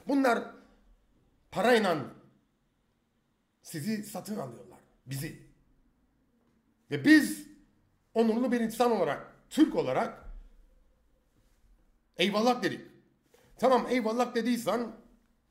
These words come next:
ve gittik Suudi Arabistan'a. Kalacak öyle. Ya baştan söyleyeceydiniz Atatürk'ün şeyini koyacak ya da <clears throat> olmayacaktı.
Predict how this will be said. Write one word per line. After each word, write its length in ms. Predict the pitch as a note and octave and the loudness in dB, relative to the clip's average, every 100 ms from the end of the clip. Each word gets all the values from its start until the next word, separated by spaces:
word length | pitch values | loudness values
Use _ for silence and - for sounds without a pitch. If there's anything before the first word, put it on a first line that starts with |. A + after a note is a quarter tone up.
| _ - - | _ -18 -4
ve 100 | F3+ | -2
gittik 340 | G#3 G#3 A#3+ | 0 -2 -4
Suudi 220 | G3 G3 | -4 -2
Arabistan'a. 720 | F3 D#3 C#3 C3 B2+ G3 G3+ - _ _ _ _ _ _ _ _ _ _ _ | 0 -2 -4 -6 -6 -6 -8 -18 _ _ _ _ _ _ _ _ _ _ _
Kalacak 420 | G#3+ F#3+ F3 A3+ | -2 0 4 4
öyle. 480 | A#3 A#3 G#3 C3 - - _ _ _ _ _ _ _ - | 6 4 2 0 -8 -20 _ _ _ _ _ _ _ -2
Ya 180 | G3 | 2
baştan 340 | B3 A3 B3 B3+ | 4 4 2 2
söyleyeceydiniz 640 | A#3+ A3+ G3 F#3+ F3 F3 | 2 2 0 -2 -4 -6
Atatürk'ün 600 | D3+ - F3+ E3+ F3 D#3+ | -4 -4 -2 -4 -6 -8
şeyini 520 | D3 F3+ D3+ D#3 C#3+ C#3+ | -6 -6 -4 -4 -6 -4
koyacak 520 | D3+ C3+ C3+ F#3 A3+ - - - - - | -4 -2 -2 -2 -4 -12 -20 -20 -16 4
ya 180 | A#3 | 6
da 240 | G#3 A#3 A#3 - - C4 D3 - | 10 8 8 2 2 2 2 -4
<clears throat> 460 | - - _ - | -16 -20 _ 0
olmayacaktı. 560 | A3+ B3+ F#3 C3 - | 4 4 2 0 -10